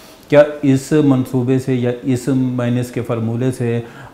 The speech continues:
अ, जो हमारी पाकिस्तान की कौम है, आवाम है, उसको कोई फ़ायदा होगा?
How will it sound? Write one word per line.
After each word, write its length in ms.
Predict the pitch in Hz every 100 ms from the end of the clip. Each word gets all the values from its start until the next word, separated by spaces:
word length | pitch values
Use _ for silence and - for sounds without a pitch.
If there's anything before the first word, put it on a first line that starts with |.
| -
अ, 80 | 127
जो 160 | 120
हमारी 300 | 117 117 117 127
पाकिस्तान 480 | - 120 - 123
की 120 | 117 117
कौम 360 | 117 117 117
है, 120 | 117
आवाम 420 | 120 117 110 120 120
है, 120 | 127
उसको 220 | 127 131
कोई 140 | 135
फ़ायदा 220 | 131 123 131
होगा? 300 | 139 139